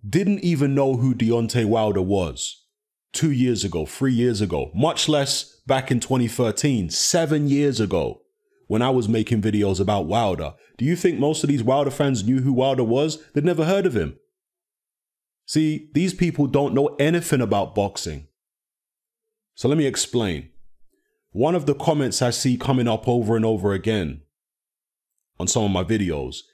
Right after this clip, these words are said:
is these Wilder fans who say, "A J can't beat Wilder because he can't take a good punch."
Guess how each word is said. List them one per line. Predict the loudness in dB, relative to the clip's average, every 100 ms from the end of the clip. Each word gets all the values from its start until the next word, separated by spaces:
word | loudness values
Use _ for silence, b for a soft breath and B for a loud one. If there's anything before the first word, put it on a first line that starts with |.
| b
is | -4 -2
these | 0
Wilder | 0 0 0
fans | 0 0 -2 0
who | -2
say, | 0 0 0 -2 b b b b -2
"A | 0 0
J | 0 -2
can't | -2 -2 -2 -2
beat | -2 -2
Wilder | -2 0 0 -2 -4 -8 _ _ _ -8
because | -2 0
he | -2
can't | 0 -2 0
take | -2 0
a | 0
good | 0 0
punch." | -2 0 -2 -8 -16